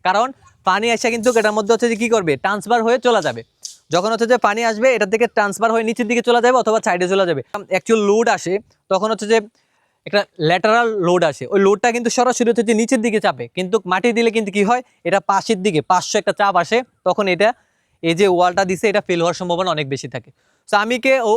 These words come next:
ওনাকে আমি আগেও বলছি, এখনও বলি যে, যে বালি দিছে খুবই ভালো। So উনি আমার পরামর্শই নিছে যে বালি দেওয়া, কিন্তু এই যে এর পাশে যে ধরেন হচ্ছে যে এখানে ছয় ফিট পরে হচ্ছে যে, যে মাটিটা দিছে, এটার অংশটাতে আরেকটা হচ্ছে যে কী দিতে হবে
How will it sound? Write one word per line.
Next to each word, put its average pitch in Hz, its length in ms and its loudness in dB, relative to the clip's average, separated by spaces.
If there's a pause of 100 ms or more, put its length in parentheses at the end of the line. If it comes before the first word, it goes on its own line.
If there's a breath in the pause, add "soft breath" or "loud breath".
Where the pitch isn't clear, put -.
(140)
ওনাকে 214 340 0
আমি 240 160 0
আগেও 226 340 2
বলছি, 226 280 0
এখনও 208 260 0
বলি 202 300 2
যে, 180 160 2 (520 soft breath)
যে 180 80 2
বালি 196 280 0
দিছে 240 240 0
খুবই 226 260 0
ভালো। 196 260 2 (280)
So - 60 -4
উনি 185 260 -2
আমার 196 260 2
পরামর্শই 220 460 0
নিছে 190 260 0
যে 190 100 2
বালি 175 220 0
দেওয়া, 165 240 2
কিন্তু 208 240 0 (640)
এই 196 180 2
যে 208 180 2
এর 226 100 0
পাশে 208 360 0
যে 226 160 2
ধরেন 208 260 0
হচ্ছে 214 180 -2
যে 214 60 2
এখানে 208 240 0
ছয় 208 280 0
ফিট 208 180 -4
পরে 196 180 2
হচ্ছে 190 180 -2
যে, 202 120 4
যে 196 100 0
মাটিটা 190 340 0
দিছে, 165 260 0 (800)
এটার 220 260 2
অংশটাতে 226 640 0
আরেকটা 220 460 0
হচ্ছে 214 160 -4
যে 226 100 0
কী 240 120 -4
দিতে 220 180 -2
হবে 214 220 2